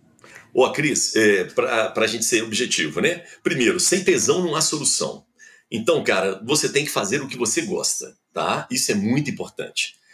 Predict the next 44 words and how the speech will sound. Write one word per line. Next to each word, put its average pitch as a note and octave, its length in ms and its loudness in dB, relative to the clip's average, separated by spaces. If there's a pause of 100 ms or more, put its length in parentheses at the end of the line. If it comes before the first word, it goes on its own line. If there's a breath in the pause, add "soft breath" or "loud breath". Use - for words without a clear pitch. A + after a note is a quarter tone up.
(120)
Nós C3 120 2
vamos D#3 160 0
ter E3 80 2
que D3+ 100 -4
ralar C3+ 300 2
em D3 60 -4
tudo D#3 220 -4
quanto C#3+ 260 -4
é C3 180 4
a G#2+ 80 4
área A#2 220 2
que A#2 100 0
a G#2 40 0
gente A2+ 220 -2
trabalhar. A2+ 460 -2 (420)
Então, A#2 360 0
rale C3 400 2
pelo A2 240 0
menos A#2 280 0
numa A2 220 0
área A#2 160 0
que A2 80 -8
você A2 300 2
gosta, G#2 500 -2 (180)
tá? B2 380 -4 (380 loud breath)
É, A#2+ 200 6
ninguém D3 320 2
precisa D#3+ 360 0
acertar C3+ 480 0
de C3+ 100 -4
primeira, G2+ 560 0
lembrem-se C#3+ 500 0
disso, - 540 -2 (400)
tá? C3+ 260 0
N-, D#3 160 -4
você C3 320 2
não E3 140 0
precisa D3+ 520 0
acertar C#3+ 460 2
o C#3+ 40 0
seu A2+ 260 0
curso D3 340 -4
de - 100 -4
primeira. F2+ 520 -6